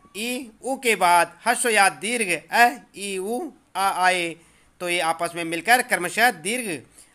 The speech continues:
आ, ई, उ हो जाते हैं। इसी कारण इस संधि को दीर्घ संधि कहते हैं। जैसे संग्रह प्लस आलय, संग्रहालय, महा प्लस आत्मा, महात्मा।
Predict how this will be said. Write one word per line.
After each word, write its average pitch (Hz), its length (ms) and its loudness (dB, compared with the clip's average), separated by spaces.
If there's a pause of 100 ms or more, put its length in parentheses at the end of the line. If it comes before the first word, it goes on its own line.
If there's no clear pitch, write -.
(140)
आ, 220 300 6 (140)
ई, 190 360 -4
उ 233 220 -6
हो 247 220 -2
जाते 233 280 2
हैं। 202 240 2 (300)
इसी 247 240 -6
कारण 196 340 6
इस 185 260 -6
संधि 190 220 -6
को 170 380 -8 (300)
दीर्घ 165 320 -2
संधि 196 340 -4
कहते 233 580 0
हैं। 147 260 -2
जैसे 156 380 -2
संग्रह 240 460 2
प्लस 175 300 0
आलय, 175 400 0
संग्रहालय, 170 840 0 (440)
महा 170 300 0
प्लस 165 280 -4
आत्मा, 175 500 -4 (120)
महात्मा। 240 600 0